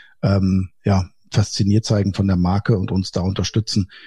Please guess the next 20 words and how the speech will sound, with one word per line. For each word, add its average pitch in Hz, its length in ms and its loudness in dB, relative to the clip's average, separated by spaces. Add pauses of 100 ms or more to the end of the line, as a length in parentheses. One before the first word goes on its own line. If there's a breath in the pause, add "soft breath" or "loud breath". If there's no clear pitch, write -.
(140 loud breath)
Aber 101 180 2
im 101 120 4
Endeffekt, 123 580 0
äh, 117 120 0
ist 123 200 -2
es 92 100 -4
ein 107 80 2
deutlich 107 300 -2
breiterer 101 400 0
Mix. 92 320 -2
T 120 160 2
V 156 320 2
war 139 120 2
damals, 143 540 2
und 107 120 -2
das 104 120 -4
ist - 140 -10
mal 117 100 2
die 104 120 0
Frage, 120 420 0